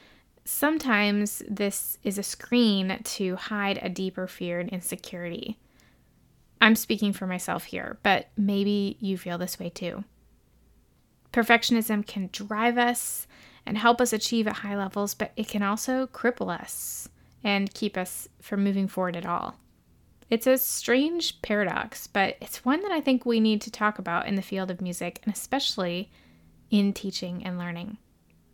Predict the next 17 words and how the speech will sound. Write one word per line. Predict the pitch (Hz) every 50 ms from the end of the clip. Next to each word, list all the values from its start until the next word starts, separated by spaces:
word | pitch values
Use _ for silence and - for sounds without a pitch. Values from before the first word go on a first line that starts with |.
| _ _ _ _ _ _ _ _ _ _ _ _ _ _ _ -
So | - - - 240 220 233 240 247
much | 226 214 214 226 -
of | - 233 -
music | 220 202 196 - 208 214
creation | - - 202 185 185 196 - - 254 285 285 262
and | - 208 196
performance | 190 - 208 - - 190 185 202 254 302 320 - - - - - - - - - - _
is | - 214 214 208 208 - - - _
subjective. | - - - - 202 190 - 240 262 262 - - - - - - - - _ _ _ _ _ _ _ _ _
There | - 226
isn't | - - 240 294 269 - 208
one | 202 208 214 220 226 226 226 233 - - _ _ _ _
perfect | - - - 254 247 233 - 247 226 -
way | 208 214 208 214 214
to | 208 202
do | 185 185 220 285
something, | 302 - - 175 175 - - 165 - 214 214